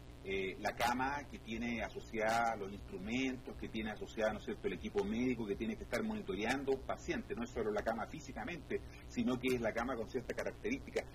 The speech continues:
Bueno, esas cámaras, esas camas críticas no se habían repuesto hace diez años, ¿no? Por lo tanto, eso habla de, de, de un sistema, eh, que demostró su fragilidad, de que no está siendo capaz, eh, de enfrentar adecuadamente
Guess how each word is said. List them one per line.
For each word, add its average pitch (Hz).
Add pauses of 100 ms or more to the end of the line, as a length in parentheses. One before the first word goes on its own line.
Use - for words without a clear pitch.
(120)
Bueno, 139
esas 208
cámaras, 196 (140)
esas -
camas 170
críticas 160
no 160
se 165
habían 160
repuesto 139
hace 143
diez 143
años, 180 (340)
¿no? 226 (380)
Por 135
lo 135
tanto, 170 (280)
eso 156
habla 151 (120)
de, 127 (100)
de, 107 (140)
de 110
un 120
sistema, 131 (340)
eh, 101
que 107
demostró 117
su 127
fragilidad, 107 (400)
de 117
que 117
no 123
está 120
siendo 113
capaz, 127 (100)
eh, 101
de 107
enfrentar 104
adecuadamente 110